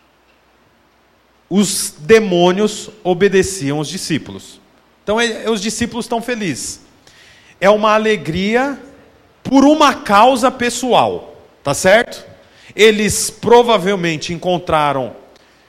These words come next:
pessoas endemoniadas,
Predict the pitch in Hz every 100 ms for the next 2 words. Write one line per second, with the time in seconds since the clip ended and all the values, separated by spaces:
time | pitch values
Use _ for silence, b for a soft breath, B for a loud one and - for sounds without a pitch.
0 | b _ _ _ 170 160 - 160 147 147
1 | 151 151 151 156 143 135 190 214 262 -
2 | -